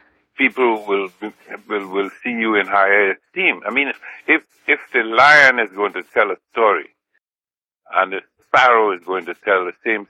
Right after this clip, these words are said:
story, who are you gonna believe more? So when I realized that I'm gonna be stuck with sparrow, sparrow, humble little bird, not even as good as a hummingbird. He, he just jumping from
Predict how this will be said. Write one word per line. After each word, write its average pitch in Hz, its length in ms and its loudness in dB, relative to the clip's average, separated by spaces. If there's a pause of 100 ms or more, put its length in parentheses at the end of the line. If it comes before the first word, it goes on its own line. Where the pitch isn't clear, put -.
story, 92 340 0
who 120 100 -10
are 143 40 -6
you 135 140 -8
gonna 98 180 -4
believe 90 420 -10
more? 71 200 -10 (1400)
So - 120 -2
when 139 220 2
I 143 80 4
realized 123 580 2
that 110 160 -2 (400)
I'm 123 160 0
gonna 98 140 -14
be 90 180 -12
stuck - 300 -4
with 95 100 -10 (500)
sparrow, 123 480 2 (1000)
sparrow, 143 340 4
humble 131 380 -2
little 120 200 -4
bird, 117 400 2 (220)
not 123 180 2
even 135 280 -2
as - 640 -6
good 104 200 0
as 95 100 -4
a 87 100 2
hummingbird. 107 760 0 (220)
He, - 120 -20 (260)
he 113 160 -2
just 113 280 -4
jumping 110 360 -2
from 82 200 -10